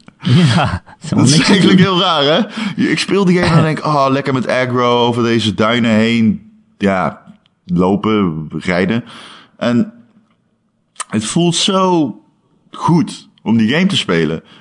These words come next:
Speaker 2: En niks tegen te komen en gewoon niks te doen. Terwijl je wel op zoek bent naar je volgende Colossus om te verslaan.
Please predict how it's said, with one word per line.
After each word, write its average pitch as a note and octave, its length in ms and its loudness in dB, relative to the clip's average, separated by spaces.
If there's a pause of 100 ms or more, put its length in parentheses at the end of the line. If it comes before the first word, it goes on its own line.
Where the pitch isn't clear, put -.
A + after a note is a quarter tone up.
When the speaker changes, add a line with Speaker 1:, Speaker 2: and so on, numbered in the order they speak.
Speaker 2:
En G2 280 0
niks A2+ 400 -2
tegen B2+ 340 -2
te - 80 -6
komen C#3+ 420 -2
en G#2+ 160 0
gewoon F2 260 2
niks A2 280 -2
te G#2 140 -2
doen. G#2 320 0 (160)
Terwijl A#2+ 260 -2
je A2+ 120 2
wel A2+ 180 0
op G#2+ 120 -2
zoek A2 180 -2
bent G2+ 180 0
naar G2+ 120 0
je G2 80 2
volgende G#2+ 360 0
Colossus G#2 420 -2
om G2+ 100 2
te G2 120 -4
verslaan. G#2 520 -4